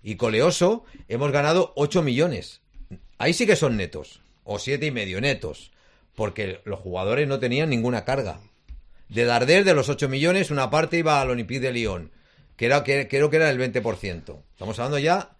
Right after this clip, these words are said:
sin contar variables, ¿eh? Las variables no las cuento ahora. Son millón seiscientos, más, eh, lo que te quedaba por amortizar, a lo mejor de los ocho millones, la plusvalía han sido cinco. No han sido los ocho, son cinco.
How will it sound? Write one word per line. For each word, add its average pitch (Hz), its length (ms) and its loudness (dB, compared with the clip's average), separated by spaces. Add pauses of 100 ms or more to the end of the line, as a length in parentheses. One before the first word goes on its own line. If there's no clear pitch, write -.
(180)
sin 127 180 -6
contar 143 280 4
variables, 104 500 2
¿eh? 143 80 -2
Las 123 140 0
variables 131 340 0
no 127 60 -2
las 113 160 -2
cuento 95 260 -4
ahora. 80 260 -8 (240)
Son 156 240 0
millón 151 260 2
seiscientos, 101 720 -6 (240)
más, 117 640 0 (120)
eh, 113 120 -8
lo 117 140 0
que 117 100 0
te 113 80 -2
quedaba 127 320 4
por 151 120 4
amortizar, 151 680 2 (240)
a 113 140 -4
lo 117 80 -2
mejor 110 220 0
de 139 100 4
los 113 140 0
ocho 131 200 -2
millones, 175 580 0 (1120)
la 110 180 -2
plusvalía 117 460 0
han 147 60 0
sido 156 280 0
cinco. 143 500 -6 (580)
No 110 160 -6
han 120 100 -4
sido 139 260 -2
los 95 180 -4
ocho, - 220 -10
son 120 160 -4
cinco. 123 420 -10